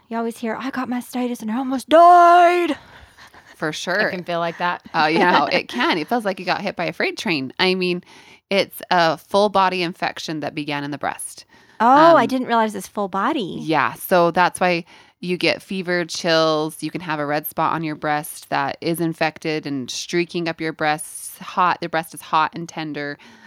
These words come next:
Speaker 2: Um, so usually, not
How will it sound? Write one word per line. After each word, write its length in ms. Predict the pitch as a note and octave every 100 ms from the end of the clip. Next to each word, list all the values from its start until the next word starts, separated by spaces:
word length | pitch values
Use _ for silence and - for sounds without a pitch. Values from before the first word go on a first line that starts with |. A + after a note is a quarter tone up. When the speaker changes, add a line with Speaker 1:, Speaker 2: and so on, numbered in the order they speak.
| - -
Speaker 2:
Um, 400 | E3+ D#3 D3+ D3 - - -
so 360 | - - F#3 D#3+ - _ _ _
usually, 920 | F#3 F#3 C#4+ C4+ B3 F#3+ F3+ F3 G#3+ -
not 340 | - F3+ -